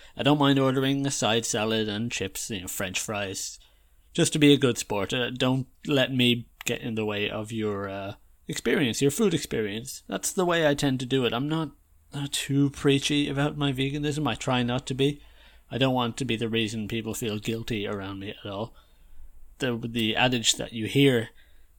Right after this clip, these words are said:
is that you'll attract more flies with honey than with vinegar. So if I go all, you know, meat is murder and give them dirty looks while they're eating their chicken sandwich. Who c-, no, nobody wants that. Where if I'm chill and friendly,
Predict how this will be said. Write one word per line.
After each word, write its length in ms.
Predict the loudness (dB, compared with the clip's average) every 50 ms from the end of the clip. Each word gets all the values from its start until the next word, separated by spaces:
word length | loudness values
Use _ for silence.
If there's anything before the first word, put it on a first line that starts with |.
| _ -8
is 100 | -4 -2
that 120 | -2 0 0
you'll 160 | 0 0 0
attract 360 | 0 0 2 2 2 2 0 -2
more 240 | 0 0 0 0
flies 460 | 0 0 2 2 4 4 4 2 0 0
with 180 | -4 -4 -4
honey 260 | -2 0 2 4 4
than 160 | 2 2 0 -2
with 160 | -2 -4 -2
vinegar. 440 | 0 2 2 2 2 2 -2 -4 -6 -12 _ _
So 200 | -6 -4 -2 0
if 80 | 2 2
I 140 | 2 2 2
go 220 | 2 4 4 6
all, 400 | 6 6 6 4 2 0 -2 -6 -12 -20 _ -10
you 120 | -8 -8
know, 200 | -8 -8 -8 -12 -14 _ _ _ _ -2
meat 220 | 0 2 2 2
is 160 | 0 -2 -2
murder 460 | -4 -2 -2 -2 -4 -4 -6 -6 -6
and 320 | -6 -8 -8 -10 -12 -14 -16 -20 _ _ _ _ _ _ _ -2 2
give 160 | 2 2 2
them 140 | 2 -2 0
dirty 300 | 0 2 0 2 0 0
looks 280 | 0 0 -2 -2 -4 -4
while 180 | -2 -2 -2
they're 140 | -2 -4 -4
eating 240 | -4 -4 -4 -4 -4
their 160 | -4 -4 -4
chicken 340 | -4 -4 -6 -6 -6 -6 -6
sandwich. 500 | -4 -4 -4 -4 -6 -6 -8 -8 -10 -10 -12 -20 _ _ _ _ _ -8
Who 120 | -6 -6
c-, 180 | -6 -6 -10 -8
no, 260 | -4 -2 -2 -2 -2 -2
nobody 360 | 0 0 2 2 2 2 2
wants 240 | 0 -2 -4 -6 -8
that. 240 | -8 -8 -8 -10 -14 _ _ _ _ _ _ _ _ _ _ -12
Where 220 | -8 -6 -6 -4 -2 -2
if 100 | -2 -2
I'm 160 | -2 -4 -2
chill 400 | 0 2 2 2 2 0 -2 -4
and 160 | -6 -6 -4
friendly, 440 | -4 -2 -2 -2 -2 -2 -4 -4 -6